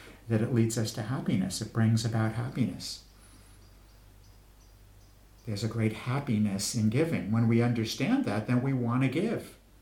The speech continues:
The more we understand, the more we understand, the more we give.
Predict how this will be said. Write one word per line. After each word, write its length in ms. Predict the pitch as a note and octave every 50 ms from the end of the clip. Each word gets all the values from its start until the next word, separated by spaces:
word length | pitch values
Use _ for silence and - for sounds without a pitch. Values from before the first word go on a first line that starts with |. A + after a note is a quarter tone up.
| - - - - - - - -
The 120 | G#2 G#2+
more 380 | G#2+ A2+ A#2+ A#2+ C#3 F#3 G3+ G3
we 200 | D#3 C#3 B2+ B2
understand, 960 | B2 A#2+ B2 A2+ A2+ G#2+ G#2 - - G#2+ A2 D3+ F#3+ F#3 F#2 - - - - - - - - - - - - - - - - - - - - - - - - - - - - - - - - - -
the 80 | A#2+
more 300 | A2 G#2+ G#2+ A#2 C3 D3
we 220 | D3+ C3+ B2+ A#2 A2+
understand, 880 | A2+ A2 G#2 G#2 F#2+ - - - B2 C3+ F#3+ - - G2+ G2+ A2 A2 - -
the 80 | - B2
more 260 | A#2 A2+ A2+ A#2 A#2
we 140 | A2+ A#2+ A2+
give. 480 | A2 - D#3+ E3 - G2+ F#2 - -